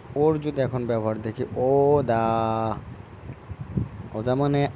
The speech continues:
আশা, ও দা, ও দা অর্থ আশা। তারপরে যেটা দেওয়া আছে দেখেন, ও নুল, ও নুল, অনুল, অনুল অর্থ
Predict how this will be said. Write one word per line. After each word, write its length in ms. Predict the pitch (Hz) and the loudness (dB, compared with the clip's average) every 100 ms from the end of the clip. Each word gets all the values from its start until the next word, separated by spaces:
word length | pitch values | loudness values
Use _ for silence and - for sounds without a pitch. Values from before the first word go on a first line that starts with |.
| - | -6
আশা, 460 | 104 - 107 101 87 - - - - | -6 -4 -4 -6 -8 -14 -18 -16 0
ও 520 | 123 135 143 147 147 | 6 8 8 8 6
দা, 520 | 127 120 117 113 113 110 - - - | 4 2 2 0 -4 -6 -10 -10 -6
ও 80 | 110 | 2
দা 160 | 131 | 6
অর্থ 260 | 131 - - 147 196 - - - - - - - | 6 4 2 2 2 -4 -10 -10 -12 -14 -12 -4
আশা। 340 | 98 101 - 92 - - - - - | -2 -2 -4 -8 -12 -14 -14 -16 -4
তারপরে 360 | 135 139 139 139 | -2 -2 -2 -2
যেটা 300 | 127 120 120 | 0 0 -2
দেওয়া 220 | 113 113 | -2 -2
আছে 180 | - - | -4 -8
দেখেন, 420 | - - 135 160 - - | -8 -6 -6 -6 -10 -2
ও 400 | 156 160 165 160 | 2 4 6 6
নুল, 280 | 156 156 123 95 - - - - - | 6 4 4 0 -2 -4 -8 -12 -8
ও 540 | 147 156 160 165 170 175 | 0 4 6 6 6 6
নুল, 240 | 147 131 104 - - - - - | 4 2 0 -8 -18 -20 -20 -2
অনুল, 320 | 165 156 127 101 147 - | 2 4 4 0 -8 -6
অনুল 380 | 156 151 160 165 | -2 0 2 4
অর্থ 300 | 160 - - | 4 2 4